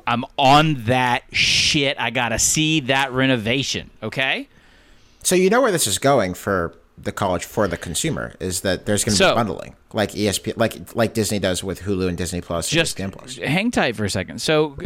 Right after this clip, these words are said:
Speaker 1: uh, Chris Nolan, Denis Villeneuve, all these fucking filmmakers are leading the charge that basically H B O slash Warner slash this really big giant conglomerate of entertainment properties are not being treated the right way. They basically,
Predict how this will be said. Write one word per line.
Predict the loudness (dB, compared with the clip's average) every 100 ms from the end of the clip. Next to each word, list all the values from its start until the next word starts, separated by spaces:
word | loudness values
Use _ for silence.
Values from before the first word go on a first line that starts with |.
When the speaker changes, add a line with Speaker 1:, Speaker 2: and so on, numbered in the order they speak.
| -2
Speaker 1:
uh, | -2 -2
Chris | -2 0 0
Nolan, | 2 2 0 -4 -8 -8 -2
Denis | 0 0
Villeneuve, | -2 0 0 2 2 2 0
all | 0 0
these | -2 -4
fucking | -6 -2 -4
filmmakers | -4 -6 -4 -6 -6 -6 -6
are | -4 -4
leading | 0 0 0
the | -2
charge | 0 2 2 2
that | -2 0
basically | 0 0 -2 -2 -2
H | -2 -2
B | -2 2
O | 2
slash | 0 -2 -2 -2
Warner | -6 -4 -2 -4
slash | -4 -2 -2 -2
this | -6 -8
really | -8 -4 -2 -2
big | 0 0 -2 -6
giant | -2 0 0 -2 -6
conglomerate | -10 -4 -2 0 -2 -4 -4
of | -8 -6
entertainment | -4 -4 -6 -6 -6 -4
properties | -4 -4 -4 -4
are | -4
not | -2 -4 -4
being | -6 -6
treated | -8 -6 -2 -2
the | -2
right | -2 -2
way. | -4 -4
They | -4
basically, | -4 -6 -4 -6